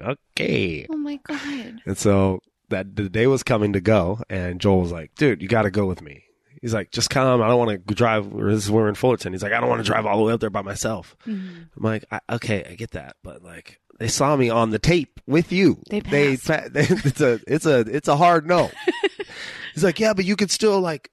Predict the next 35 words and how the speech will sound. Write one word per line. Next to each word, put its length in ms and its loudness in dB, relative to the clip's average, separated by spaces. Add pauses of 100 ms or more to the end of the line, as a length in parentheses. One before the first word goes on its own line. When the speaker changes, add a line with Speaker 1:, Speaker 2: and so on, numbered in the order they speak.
Speaker 1:
you 100 2
could 120 0
still 320 2
sing 360 2
there. 200 2
You 100 4
could 100 -8
still 240 2
walk 300 -2
up 160 2
and 80 0
audition." 400 -4
I'm 100 -8
like, 220 -8
<laughs> 1600 -8
"Okay." 240 2 (200)
I'm 80 2
like, 180 2 (200)
"All 80 4
right, 160 0
I'll 180 0
go 200 4
with 120 0
you. 140 -12 (160)
I'll 140 0
go 140 2
with 140 -6
you." 60 -20 (320)
Perfect. 300 -2 (120)
Let's 140 -14
go. 140 -8 (560)
And 320 -4
so 280 0
we 120 0
go, 360 2